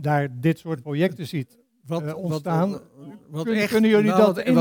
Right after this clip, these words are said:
Speaker 1: invoelen?
Speaker 2: echt een, wat echt een
Speaker 1: Voelen,
Speaker 2: wezenlijk probleem is.
Speaker 1: voelen jullie dat in?
Speaker 2: Nee, maar de
Speaker 1: Begrijp
Speaker 2: to-,
Speaker 1: je dat?
Speaker 2: de totale huizenmarkt.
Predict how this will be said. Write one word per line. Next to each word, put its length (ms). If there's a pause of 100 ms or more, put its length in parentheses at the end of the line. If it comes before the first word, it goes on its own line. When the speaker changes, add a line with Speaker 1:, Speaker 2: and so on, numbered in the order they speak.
(120)
Speaker 1:
invoelen? 180
Speaker 2:
echt 140
een, 160
wat 180
echt 260
een 100
Speaker 1:
Voelen, 180
Speaker 2:
wezenlijk 320
probleem 500
is. 160
Speaker 1:
voelen 200
jullie 260
dat 240
in? 60 (120)
Speaker 2:
Nee, 100
maar 100
de 60
Speaker 1:
Begrijp 180
Speaker 2:
to-, 80
Speaker 1:
je 80
dat? 160
Speaker 2:
de 140
totale 520
huizenmarkt. 760